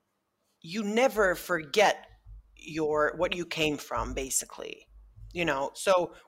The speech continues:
when you start liking someone, when you become a fan and stuff like that, you don't, you don't shift your attention. You start liking them in addition to what you've liked previously.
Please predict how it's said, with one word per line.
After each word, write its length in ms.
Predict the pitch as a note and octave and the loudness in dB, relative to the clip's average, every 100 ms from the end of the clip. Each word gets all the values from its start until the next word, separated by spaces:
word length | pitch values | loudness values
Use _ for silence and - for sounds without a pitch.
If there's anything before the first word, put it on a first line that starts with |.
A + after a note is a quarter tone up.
| - | -4
when 140 | F#3+ | -2
you 80 | F#3+ | -2
start 340 | F3+ A#3 G#3 | 2 4 4
liking 340 | G3 G3 G3 F3 | 6 2 0 -4
someone, 360 | - F3 F3 | -2 0 -2
when 120 | E3+ E3+ | -2 -4
you 100 | D#3+ | -4
become 280 | D#3+ F3 | -4 -2
a 80 | E3+ | -2
fan 500 | - - D3 D#3 D3 | -4 -2 -2 0 -2
and 100 | C#3+ | -2
stuff 240 | - - E3 | -4 -4 -4
like 200 | D#3 C#3 | -4 0
that, 220 | F3 - - - | 0 0 -12 -10
you 80 | |
don't, 200 | F#3+ A3 | -6 -4
you 100 | F#3 | -4
don't 240 | G#3 D4 D#4 | 0 0 2
shift 420 | - - A#3 - | 2 2 2 0
your 100 | F3 | -2
attention. 560 | D3 G3 G#3+ - C3+ C#3+ | 0 0 0 0 -4 -4
You 100 | G3 | -4
start 320 | - A3 D3+ | 0 0 2
liking 400 | E3 F#3+ G#3 F3 | 2 2 -4 -2
them 180 | E3 E3 | -2 0
in 140 | G3+ | -2
addition 720 | A3 E3 A#3+ B3 - D3 C#3+ D3 | 0 2 2 4 2 0 -4 -6
to 140 | F3+ | -4
what 220 | D#3 - | -4 -4
you've 180 | D3+ C#3 | -6 -6
liked 300 | D3+ D3 _ | -4 -4 _
previously. 720 | G3+ G3 C#3+ - - E2+ - | -8 -4 -2 -2 -4 -6 -10